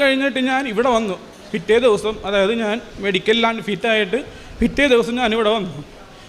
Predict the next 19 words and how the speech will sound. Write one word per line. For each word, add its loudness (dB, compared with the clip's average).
അപ്പോൾ 0
എനിക്ക് -2
കൃപാസനത്തിൽ 2
വലിയ 4
വിശ്വാസമൊന്നുമില്ല. 0
കാര്യം 2
എല്ലാവരും 2
വരുന്നുണ്ട്, 0
പോകുന്നുണ്ട് 2
എന്നുള്ളൊരിതല്ലാണ്ട് 0
ഒരു 4
വിശ്വാസമൊന്നും 2
എനിക്കില്ല. 0
പക്ഷേ 0
അതിനു 2
മുമ്പ് 4
എൻ്റെ 0
അമ്മ 4
വന്നിട്ട് 4